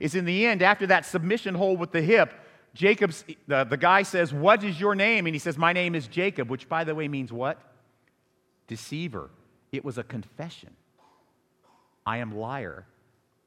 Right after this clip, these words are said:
I am deceiver. I am manipulator. Now, I've told you my name, you tell me yours." And the guy says, "I'm not telling you my name." Jacob realizes who his opponent is.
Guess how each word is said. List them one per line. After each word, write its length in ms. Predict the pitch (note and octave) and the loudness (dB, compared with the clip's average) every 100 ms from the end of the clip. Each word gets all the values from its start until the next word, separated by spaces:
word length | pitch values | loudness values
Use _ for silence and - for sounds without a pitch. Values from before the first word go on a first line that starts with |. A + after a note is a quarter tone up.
| - | -6
I 80 | A#2 | -6
am 140 | A#2 | -6
deceiver. 600 | G#2 - C#3 D3 E2+ D2+ _ _ _ _ _ _ | -12 -12 -12 -12 -14 -20 _ _ _ _ _ _
I 120 | G#2 A2 | -8 -8
am 100 | G#2 | -8
manipulator. 720 | G#2 C#3 B2 F#2 D#2 C2+ - _ _ | -8 -10 -10 -10 -12 -12 -20 _ _
Now, 400 | G#2 C3 D#3 E2+ - _ - | -6 -2 -2 -4 -10 _ -6
I've 160 | B2+ - | -6 -4
told 240 | D#3+ C#3 | -6 -4
you 80 | B2+ | -4
my 240 | C#3 D3+ | -2 -2
name, 200 | C3+ A#2 | -4 -6
you 60 | C#3+ | -8
tell 240 | - D3 | -6 -6
me 80 | C#3+ | -4
yours." 460 | C#3 E3 G2+ - - _ _ _ _ _ _ _ _ _ | -6 -8 -8 -12 -20 _ _ _ _ _ _ _ _ _
And 100 | G#2 | -8
the 60 | |
guy 200 | G#2+ A#2+ | -2 -2
says, 200 | A#2+ A2 | -4 -8
"I'm 120 | A2 C#3+ | -8 -8
not 140 | B2 | -12
telling 280 | - D#3 A2+ | -12 -12 -12
you 80 | D#2+ | -12
my 160 | D#2 | -14
name." 200 | D#2 C#2+ - _ _ _ _ _ _ _ _ _ D#4 _ _ _ _ _ _ _ _ _ _ _ _ _ _ _ | -14 -18 -20 _ _ _ _ _ _ _ _ _ -20 _ _ _ _ _ _ _ _ _ _ _ _ _ _ _
Jacob 320 | - F#3 F#3 D#3 | -4 -2 -2 -2
realizes 480 | F#3+ D3+ C3+ C3 | 0 2 0 -2
who 60 | C#3 | -4
his 140 | C3 | -4
opponent 380 | A#2 D3+ D3 A2+ | -6 -6 -6 -6
is. 360 | B2+ F#2 D2+ | -6 -8 -12